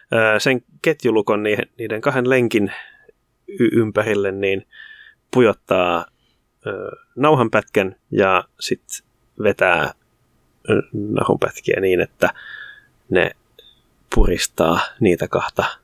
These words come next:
pinniä toisiaan kohti, niin se, sen saa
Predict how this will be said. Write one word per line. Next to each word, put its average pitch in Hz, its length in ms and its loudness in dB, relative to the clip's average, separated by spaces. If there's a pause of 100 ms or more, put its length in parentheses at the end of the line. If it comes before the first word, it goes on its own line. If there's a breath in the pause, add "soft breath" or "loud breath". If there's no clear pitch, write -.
(400)
pinniä 90 440 2
toisiaan - 440 2
kohti, - 320 -4
niin - 200 -6
se, - 100 -10 (640 loud breath)
sen - 280 -6
saa - 300 -2